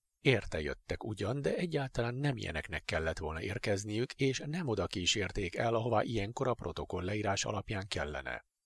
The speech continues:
Kísérőitől szép lassan, de annál több információt szerzett meg. Kiderült, hogy a háromszázharminchármak rengeteg hazug hírt terjesztettek.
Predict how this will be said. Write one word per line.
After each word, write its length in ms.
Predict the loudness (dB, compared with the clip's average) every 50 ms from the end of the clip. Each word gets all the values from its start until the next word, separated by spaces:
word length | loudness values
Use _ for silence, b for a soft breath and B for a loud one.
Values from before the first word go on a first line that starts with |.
| _ _
Kísérőitől 760 | -4 -2 0 2 4 4 4 4 4 2 2 4 4 4 4 4
szép 260 | 2 0 -2 -2 0
lassan, 560 | 0 2 2 2 2 2 2 2 0 0 -4
de 200 | 0 2 4 4
annál 360 | 4 2 0 2 2 2 2 2
több 340 | 0 0 0 0 -2 -6 -8
információt 760 | -6 -8 -8 -6 -6 -6 -4 -2 -2 -2 -2 -2 -2 -2 -2
szerzett 440 | -2 -2 -2 -4 -4 -6 -8 -8 -8
meg. 340 | -6 -6 -6 -6 -6 -10 -12 _ _ _ _ -6
Kiderült, 640 | -4 0 0 2 0 0 -2 -4 -6 -8 -10 -16 _ _
hogy 160 | -6 -2 0
a 60 | 2 4
háromszázharminchármak 1400 | 6 6 6 6 4 0 0 0 0 0 0 2 2 2 2 2 -2 -4 -6 -2 0 2 2 2 2 0 2 4
rengeteg 560 | 4 4 4 2 -2 -4 -2 -2 -4 -4 -4
hazug 320 | -4 -6 -4 -4 -6 -6
hírt 240 | -4 -6 -6 -4 -4
terjesztettek. 920 | -4 -4 -2 -4 -4 -4 -4 -4 -4 -6 -8 -6 _ -6 -6 -6 -8